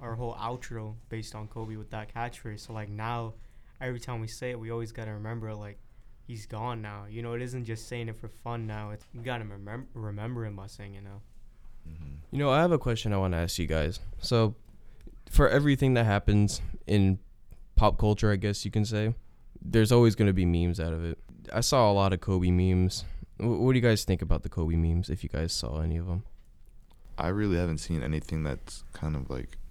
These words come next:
Speaker 2: foul. Like, every meme I've seen was really out of good spirit or out of, like, memory. But if there are, like, any memes at all that's making fun of the situation,
Speaker 1: Gonna catch that smoke.
Speaker 2: that's just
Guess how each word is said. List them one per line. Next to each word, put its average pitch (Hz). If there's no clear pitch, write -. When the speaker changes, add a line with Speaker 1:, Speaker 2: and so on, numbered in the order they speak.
Speaker 2:
foul. 80
Like, -
every 76
meme 78
I've 71
seen 71
was 67
really 71
out 65
of 69
good 73
spirit 71
or 65
out 67
of, 65
like, 65
memory. 73
But 73
if 76
there 85
are, 76
like, 67
any 73
memes 67
at 71
all 65
that's -
making 69
fun 71
of 80
the 87
situation, 87
Speaker 1:
Gonna 123
catch 127
that 156
smoke. -
Speaker 2:
that's -
just -